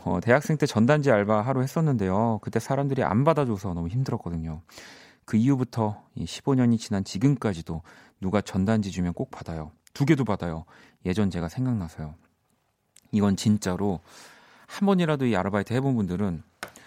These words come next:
어, 정말 부득이한 경우를 제-, 어, 뭐 제외하고서는 다 받습니다. 저도 사실 그래요. 네, 음. 음,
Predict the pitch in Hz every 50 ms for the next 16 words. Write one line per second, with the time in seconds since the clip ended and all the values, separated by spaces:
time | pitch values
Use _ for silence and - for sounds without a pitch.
0 | - - - _ _ _ - - - - 107 113 113 - - - 131 175 170 190
1 | 175 160 151 143 131 120 113 98 - - _ _ _ _ - 90 90 90 85 85
2 | 85 85 78 - - 101 101 104 104 101 92 92 90 92 95 110 101 - - -
3 | 104 107 104 - - 98 85 82 85 85 - - 104 104 147 151 135 123 107 113
4 | 107 - - - 82 80 78 78 - _ _ - 87 85 82 78 78 - - 90
5 | 87 80 76 80 - _ _ - - - - - - - - - - - - -
6 | - - - - _ _ - 143 139 139 139 139 135 131 131 123